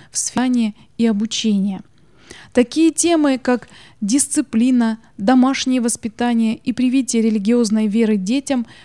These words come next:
представлены таким способом, который обеспечивает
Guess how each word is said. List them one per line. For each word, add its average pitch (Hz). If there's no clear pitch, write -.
представлены 294
таким 330
способом, 208
который 339
обеспечивает 240